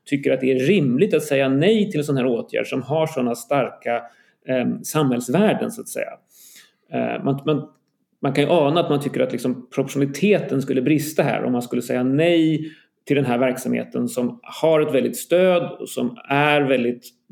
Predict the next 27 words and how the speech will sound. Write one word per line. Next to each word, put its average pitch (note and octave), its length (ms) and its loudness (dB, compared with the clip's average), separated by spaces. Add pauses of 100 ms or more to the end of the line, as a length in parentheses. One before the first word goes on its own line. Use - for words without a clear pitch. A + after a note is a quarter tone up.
(140)
bra, E3 640 4
rimligen C#3 380 2
ur, B2 300 0
ur C#3 180 2
ett - 100 -16
bredare C3+ 380 4
miljöperspektiv, C3 960 2 (420)
därför D3+ 500 2
att C3 200 0
man B2+ 240 0
inte C#3 240 0
kan C3 240 -4
utesluta, D#3+ 920 0 (540)
eh, A#2+ 300 -2 (120)
en B2+ 200 -4
viss - 680 -2
ytterligare C3 360 -2
belastning - 680 -2 (360)
i B2 160 0
den B2 120 0
lokala A#2+ 300 -2
vattenförekomsten. A#2+ 720 -4
Så B2+ 120 -8
att, - 60 -8
eh, - 1160 -16 (380)
liksom, B2 180 -4 (140)
vatten-, C#3+ 640 -2